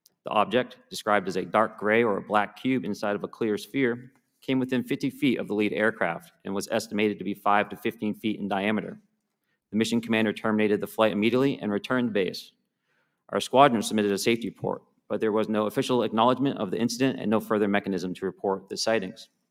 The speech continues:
Soon, these encounters became so frequent that aircrew would discuss the risk of U A P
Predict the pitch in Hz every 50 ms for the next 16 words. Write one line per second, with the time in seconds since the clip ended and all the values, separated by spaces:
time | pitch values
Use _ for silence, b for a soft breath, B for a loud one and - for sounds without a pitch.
0 | _ _ _ _ _ _ _ _ _ _ _ _ _ _ _ b b b b b
1 | b b b b - - 160 156 139 127 123 117 123 110 - 123 117 117 104 117
2 | - - 117 110 107 107 - 127 107 - - 143 135 - 160 147 123 113 - 117
3 | 120 120 117 - 120 107 101 107 107 - - - 107 107 - 101 95 104 98 -
4 | 101 87 95 107 110 110 104 107 143 143 139 135 139 B